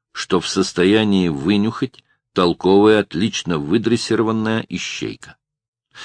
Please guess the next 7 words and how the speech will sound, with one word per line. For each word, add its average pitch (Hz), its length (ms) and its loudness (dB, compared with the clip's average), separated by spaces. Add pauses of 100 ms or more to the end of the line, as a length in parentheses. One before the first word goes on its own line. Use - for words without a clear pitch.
(160)
Алеша 143 340 2
Михайлов 73 720 -4
живет 98 420 2
с - 120 -4
отцом, 78 420 -4
полковником 101 720 -4
генштаба. 60 640 -8